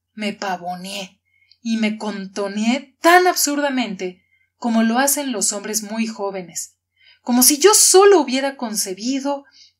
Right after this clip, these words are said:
cargado y entregado al infante. Mientras Beu se quedaba a un lado de la cama con Ciania,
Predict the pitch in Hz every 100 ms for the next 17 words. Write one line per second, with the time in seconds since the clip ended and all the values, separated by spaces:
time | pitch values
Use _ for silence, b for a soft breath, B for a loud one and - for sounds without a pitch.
0 | - 214 196 202 277 294 285 294 285 B
1 | B B 233 247 233 240 226 294 339 302
2 | 240 202 190 - 196 196 190 - _ _
3 | _ _ _ _ _ _ _ _ _ _
4 | _ _ _ - 202 196 190 185 180 240
5 | 240 302 - _ _ _ _ _ - 254
6 | 277 339 370 381 - 208 214 247 240 240
7 | 233 214 190 180 208 214 214 240 233 -
8 | 233 190 175 180 _